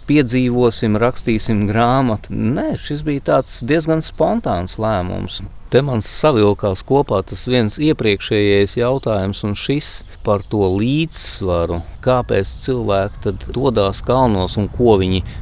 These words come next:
atrod, dodoties kalnos ar mums, jo par mums jau klīst visādas baumas, ka mēs esam ļoti spēcīgi, par to, ka mēs esam ļoti nežēlīgi pret saviem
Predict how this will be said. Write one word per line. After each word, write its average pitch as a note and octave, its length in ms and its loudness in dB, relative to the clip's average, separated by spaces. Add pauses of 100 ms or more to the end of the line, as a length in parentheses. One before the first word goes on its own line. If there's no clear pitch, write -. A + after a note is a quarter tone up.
(120)
atrod, G#2+ 540 2
dodoties F#2 720 0
kalnos F#2 640 0
ar E2 160 -2
mums, C#3+ 580 0 (140)
jo G#2 220 2 (140)
par A#2+ 180 2
mums D3+ 640 0
jau B2+ 400 4
klīst C#3 560 0
visādas F2 500 0
baumas, G2 640 2
ka F#2 300 0
mēs G2+ 500 0
esam G2+ 300 0
ļoti G2+ 400 0
spēcīgi, B2 840 2
par F2+ 180 -2
to, G#2 240 0
ka G2 160 -2
mēs F#2 320 -2
esam F#2+ 320 -2
ļoti G2 400 2
nežēlīgi A2 880 4
pret G#2 220 -4
saviem G#2+ 500 2